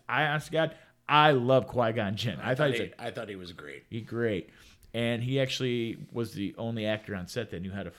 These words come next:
Speaker 1: like, sword fight besides Ray Park, who did Darth Maul.
Speaker 2: Right. But
Speaker 1: So
Speaker 2: Ray,
Speaker 1: anyway.
Speaker 2: Ray Park, Parks was, is it
Speaker 1: There's
Speaker 2: Park or Parks?
Speaker 1: Park, I don't know, whatever. Uh, he played, he did Snake Eyes in G I Joe.
Speaker 2: And he
Speaker 1: I,
Speaker 2: was
Speaker 1: it
Speaker 2: also Toad in the X-Men.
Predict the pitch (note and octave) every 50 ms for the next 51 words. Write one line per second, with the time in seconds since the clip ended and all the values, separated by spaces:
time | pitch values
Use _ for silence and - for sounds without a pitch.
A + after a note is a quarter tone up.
0 | - - - - _ - - - E2 - - - C#3+ C#3 C3+ - A2+ F#2 E2 -
1 | - - A2 F#2 F2 G2 F#2+ E2+ - - A#2+ G#2 E2+ - - D#2+ D2+ D#2 E2 D2+
2 | - - D#2+ D#2+ D#2 - - - - D#2+ - - _ - - G#2 F2+ - - -
3 | - - - - - - - - - - - - - - C3 D3+ G3+ A3 D#3+ C#3
4 | C#3 B2+ - C3+ C3+ B2+ A2+ - - B2 A2 G#2+ F#2 - - - F#2 - - _
5 | _ - - - C3 A#2+ G#2 F#2 - - - - G#2 G2+ F#2+ E2 D#2+ F2+ F2+ -
6 | _ - A2+ A2+ A#2+ A2+ A2 G#2+ D3 E3 F3+ E3 D3 A#2 - - A#2 F2+ C#2+ -
7 | - - - _ - - - A#2 A2+ A2 - - - D3+ C3+ A2+ G#2 F#2+ F2+ F#2+
8 | G2 A2 C#3 C#3+ C#3 B2+ A#2 A2+ G2+ - - A2+ A2+ A2 G#2+ A2+ B2+ C3 C3+ C#3+
9 | C3+ C3 D3 E3 D#3 B2 - - B2+ A#2+ A2+ - - G2+ F#2+ F#2 F2+ E2 E2+ F2
10 | D#2+ E2 F2+ E2 D#2 D2 E2 D#2+ - A2 A#2+ C3 C3 B2+ C#3 D3 D3 D3 C3+ -
11 | A#2+ A2+ - - C#3 C3+ D3+ D3+ A#2 F#2+ F#2+ F#2 G2 B2+ C3 - - D2